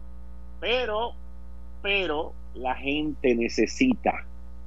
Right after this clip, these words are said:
el que estos procesos se agilicen. Y nos, nos pueden distraer con los quinientos pesos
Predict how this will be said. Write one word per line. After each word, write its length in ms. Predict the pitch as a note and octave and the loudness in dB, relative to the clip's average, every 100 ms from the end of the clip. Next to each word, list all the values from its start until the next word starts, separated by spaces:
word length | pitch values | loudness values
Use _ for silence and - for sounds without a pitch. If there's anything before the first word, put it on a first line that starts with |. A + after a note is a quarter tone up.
| - - - - | -8 -8 -6 4
el 180 | A#2 F#2+ | 4 8
que 120 | A2+ | 4
estos 240 | - F#3 | 6 2
procesos 560 | - - - C3+ D3 B2+ | 4 2 4 2 2 4
se 160 | C#3 | 4
agilicen. 920 | A#2 A2+ A#2 A#2+ B2+ B2+ - A2 E2 - - - - - - - - - - - - - - - - | 4 4 0 4 2 2 2 2 2 -6 -8 -8 -8 -8 -8 -8 -8 -8 -8 -8 -8 -8 -8 -8 6
Y 160 | F3 | 8
nos, 240 | F3 - - - | 10 6 2 0
nos 220 | F#3 F3 | 2 2
pueden 380 | G#3+ A#3+ C4+ B3+ | 4 4 4 0
distraer 600 | A#3+ A3+ A#3+ G3+ G#3 A3+ | -4 -2 0 2 2 0
con 140 | A3 F#3+ | 0 0
los 140 | E3+ | 0
quinientos 520 | E3 D3+ F3+ F3 F3+ - | 0 -2 -2 0 0 4
pesos 440 | E3+ F3+ F#3+ E3+ | 2 4 2 0